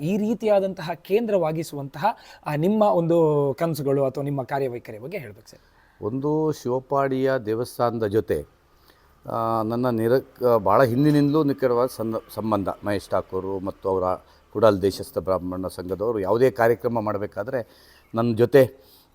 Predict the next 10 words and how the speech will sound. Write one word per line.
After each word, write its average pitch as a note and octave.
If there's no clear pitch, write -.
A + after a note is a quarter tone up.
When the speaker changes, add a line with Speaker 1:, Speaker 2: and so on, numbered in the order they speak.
Speaker 2:
ಆ, G#2
ನನ್ನನ್ನು C3
ಸೇರಿಸ್ಕೊಂಡು D#3+
ಮಾಡ್ತಾಯಿದ್ರು. A#2
ಹಿಂದೆ G#2
ನಾನು G2
ಶಾಸಕನಾದಾಗಿಲ್ಲೂ, B2
ಶಾಸಕನ C3+
ಇಲ್ದಿದ್ದ A#2
ಸಂದರ್ಭದಲ್ಲಿ F2